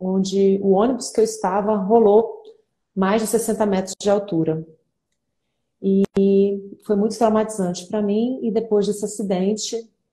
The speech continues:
eu comecei a engordar, engordar, engordar, engordar.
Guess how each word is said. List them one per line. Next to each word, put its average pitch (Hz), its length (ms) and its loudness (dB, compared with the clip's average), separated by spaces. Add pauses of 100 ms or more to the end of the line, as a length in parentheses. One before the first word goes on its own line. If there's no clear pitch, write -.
(300)
eu 180 720 0 (320)
comecei 175 420 -4
a - 20 -6
engordar, 175 440 -6
engordar, 170 420 -6
engordar, 175 440 -6
engordar. 175 540 -8